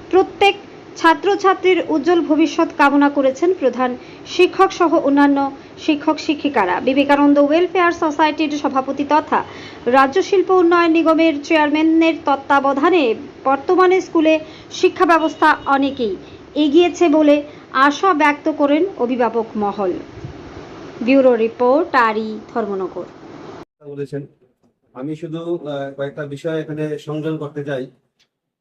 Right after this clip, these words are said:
Speaker 2: আসলে, আহ, উনিশশো সাতাশি সনে বারোই জানুয়ারি থেকে আমাদের স্কুল প্রতিষ্ঠিত হওয়ার পর থেকেই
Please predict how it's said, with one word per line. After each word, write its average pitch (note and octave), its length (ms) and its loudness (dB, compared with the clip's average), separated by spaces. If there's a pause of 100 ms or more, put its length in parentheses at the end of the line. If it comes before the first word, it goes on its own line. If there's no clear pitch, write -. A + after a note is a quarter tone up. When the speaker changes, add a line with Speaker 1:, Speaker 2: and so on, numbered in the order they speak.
Speaker 2:
আসলে, D#3+ 480 -10
আহ, C#3+ 640 -10
উনিশশো F3 560 -6 (180)
সাতাশি D#3+ 300 -8
সনে D#3+ 400 -6 (240)
বারোই D3+ 240 -4
জানুয়ারি D#3+ 260 -6
থেকে D#3 200 -8
আমাদের D3 280 -6
স্কুল D#3+ 280 -10
প্রতিষ্ঠিত D3+ 440 -10
হওয়ার D#3 240 -4
পর D3 200 -8
থেকেই C#3 340 -8